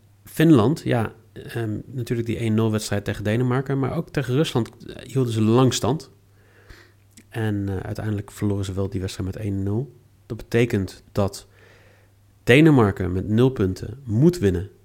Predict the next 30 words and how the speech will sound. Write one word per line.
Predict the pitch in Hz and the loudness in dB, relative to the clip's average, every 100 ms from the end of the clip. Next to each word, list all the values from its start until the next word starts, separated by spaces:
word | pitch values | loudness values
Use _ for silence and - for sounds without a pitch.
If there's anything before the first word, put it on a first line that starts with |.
| _ | _
van | - 95 90 - - | -8 -4 -4 -6 -14
Rusland. | 117 127 160 - _ _ | -8 -6 -8 -10 _ _
Dat | 104 | -12
betekent | - 92 92 | -6 -6 -6
dat | 90 - | -8 -4
Finland | 139 151 104 87 - _ - - | 2 4 4 0 -8 _ -20 -16
een | - | -10
gelijk | 104 101 | -4 -4
spelletje | - - 147 135 87 87 - | -4 -2 -2 -2 -8 -10 -10
tegen | 110 - | -10 -8
België | 98 101 - 92 | -4 -4 -4 -4
heel | 87 123 | -2 -2
goed | - - | -2 -8
zou | - | -8
kunnen | 90 87 | -6 -8
gebruiken. | - 92 95 143 - - - - - | -12 -12 -10 -12 -16 -20 -20 -20 -8
Maar | - 98 | -2 0
eigenlijk | 107 120 113 | 0 0 0
ook, | 104 104 | 0 0
zeg | - 101 | 0 2
maar, | 101 98 101 - _ _ _ _ | 2 2 -2 -6 _ _ _ _
ja, | - 98 95 - _ - _ | -6 -4 -6 -10 _ -20 _
vooral | - 113 117 127 | -6 2 6 6
het | 107 | 6
doelsaldo | 120 - 104 104 | 2 2 0 2
zo | 101 101 | -2 -4
klein | 95 98 | -4 -2
mogelijk | 98 98 - | -4 -6 -8
moet | 90 | -8
houden. | 90 110 | -8 -12